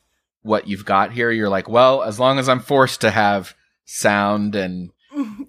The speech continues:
Speaker 1: and
Speaker 2: Yeah.
Speaker 1: be in a world with comedy and ideas, I might as well make the most of it. But what I'd really like is just to be left alone."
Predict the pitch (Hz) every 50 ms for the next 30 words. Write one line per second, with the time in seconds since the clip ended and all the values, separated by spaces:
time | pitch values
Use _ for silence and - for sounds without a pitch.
0 | _ 226 - 208 233 208 190 - 113 117 120 110 107 104 107 107 107 110 98 104
1 | 107 - - 123 113 107 107 113 107 107 110 104 107 107 104 98 107 104 104 107
2 | 101 98 107 98 107 117 120 117 110 113 107 107 110 107 - - 98 104 104 98
3 | - - 90 90 90 85 - 101 98 85 98 92 90 87 95 127 156 170 151 127
4 | 113 104 98 95 87 - - - 95 104 98 - - 98 87 95 90 85 82 -
5 | _ - 60 - 50 -